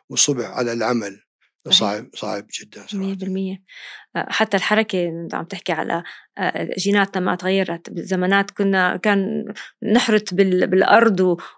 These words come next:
Speaker 2: ونمشي مسافات عشان نوصل للمدرسة أو نوصل مكان العمل. هلأ صار كله مواصلات، صرنا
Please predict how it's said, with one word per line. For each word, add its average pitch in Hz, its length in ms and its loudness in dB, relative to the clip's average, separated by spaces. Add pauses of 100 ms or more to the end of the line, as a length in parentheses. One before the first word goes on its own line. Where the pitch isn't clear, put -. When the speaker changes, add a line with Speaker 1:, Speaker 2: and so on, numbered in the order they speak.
Speaker 2:
ونمشي 208 480 6
مسافات 202 560 2
عشان 190 240 0
نوصل 202 280 2
للمدرسة 196 500 4
أو 160 100 4
نوصل 190 300 0
مكان 175 260 -2
العمل. 196 340 2 (280)
هلأ 233 200 4
صار 214 220 2
كله 180 280 -4
مواصلات، 185 600 0
صرنا 170 320 -4